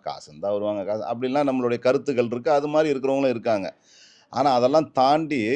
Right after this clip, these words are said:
உறவுகள் அவசியம் அப்படிங்கிறது ரொம்ப முக்கியம். இன்னொன்னு, இன்னைக்கு வந்து மாமா, அத்தை,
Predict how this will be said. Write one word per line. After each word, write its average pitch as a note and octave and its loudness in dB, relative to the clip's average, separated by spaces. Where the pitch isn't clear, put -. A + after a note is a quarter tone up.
உறவுகள் D3+ 2
அவசியம் B2 0
அப்படிங்கிறது G2 -4
ரொம்ப F#2 -6
முக்கியம். F2 -12
இன்னொன்னு, C3 2
இன்னைக்கு C3+ -2
வந்து C3 0
மாமா, A#2 0
அத்தை, G#2+ -2